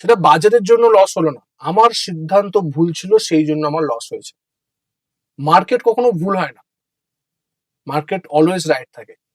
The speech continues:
ভুল হই আমরা। এবার যদি আমরা আমাদের নিজের ভুলটাকে দেখতে পাই এবং আমরা কি ভুলটাকে যদি আমরা আইডেন্টিফাই করতে পারি, তাহলে আমরা কি করতে পারবো? আমরা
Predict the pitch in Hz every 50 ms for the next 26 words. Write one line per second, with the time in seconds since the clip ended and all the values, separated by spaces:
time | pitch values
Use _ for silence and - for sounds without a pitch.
0 | _ _ _ _ _ _ _ _ _ 135 131 135 175 196 185 202 214 220 - -
1 | 151 156 170 165 - - - _ _ _ _ _ _ _ _ _ _ _ _ 175
2 | 202 190 160 196 220 233 262 254 - - 226 233 262 254 214 - 233 - - -
3 | - 214 196 240 226 175 170 202 202 - 226 220 233 214 175 175 - _ - 208
4 | 170 175 147 113 - _ _ _ _ _ _ _ _ _ _ _ _ _ _ -
5 | 170 196 202 196 208 214 - 233 233 233 220 - _ 151 156 165 185 180 208 220
6 | 220 233 247 226 233 247 - 156 160 180 202 202 220 247 240 - - 185 156 -
7 | 147 135 160 190 208 202 214 214 - 226 202 220 214 - 220 208 214 214 269 311
8 | - _ _ _ _ _ - 151 180 208 247 330